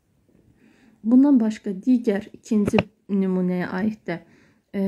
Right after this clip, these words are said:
misal göstərmək istəyirəm. Hansı ki, burada demişdik, A-nın, B-nin, C-nin, D-nin, Y-nin cəmi də, e, deməli, daha doğrusu, D-nin cəmi də Y-yə bərabərdir. Bunun üçün də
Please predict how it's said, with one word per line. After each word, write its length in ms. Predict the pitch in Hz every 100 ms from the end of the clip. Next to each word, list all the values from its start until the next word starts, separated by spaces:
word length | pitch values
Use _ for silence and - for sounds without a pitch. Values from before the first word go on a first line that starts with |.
| 196 214 214 247 208
misal 340 | 196 208 185 180
göstərmək 540 | 180 - 185 180 180 -
istəyirəm. 340 | 185 208 285
Hansı 320 | 226 185 185
ki, 160 | - 196
burada 260 | 214 208 202
demişdik, 440 | 190 190 - 175 202
A-nın, 420 | 190 185 185 185
B-nin, 380 | 185 185 185 180
C-nin, 400 | 185 185 180 175
D-nin, 380 | 180 180 226 - _ _
Y-nin 320 | 202 185 185 180
cəmi 360 | 175 170 170
də, 140 | 247 285 - _ _ -
e, 80 | 190 180 180 - - - _ _ _ _ _ _ _ -
deməli, 300 | 180 175 -
daha 180 | 190 180
doğrusu, 180 | 180 -
D-nin 200 | 202 208
cəmi 220 | 185 214 208
də 100 | 247
Y-yə 280 | 202 190 185
bərabərdir. 720 | 190 214 190 196 - 285 349 - - _
Bunun 180 | 302 359
üçün 220 | - 208
də 80 | 190